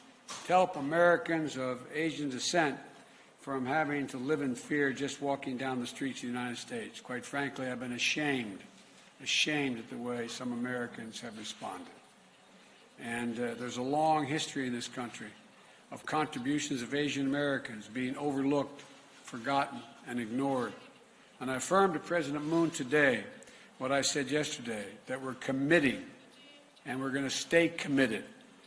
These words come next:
to stopping the hatred based on this bias. I promise you.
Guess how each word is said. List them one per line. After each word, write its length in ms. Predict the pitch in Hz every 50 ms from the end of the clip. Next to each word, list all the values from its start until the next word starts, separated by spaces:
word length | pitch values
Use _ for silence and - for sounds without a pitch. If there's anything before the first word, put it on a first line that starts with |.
| - - - - - - -
to 100 | - 131
stopping 720 | - - - - 151 147 147 147 - 151 147 143 143 135 127
the 80 | 120
hatred 580 | 120 - - - 151 143 139 - 143 143 139 139 - - - - - - - - - - - -
based 280 | - 131 131 123 - -
on 240 | 127 120 117 113 117
this 140 | 120 120 -
bias. 640 | - 131 120 113 110 - - - - - - - - - - - - - - -
I 120 | - -
promise 520 | - - - 139 131 120 113 113 - -
you. 60 | -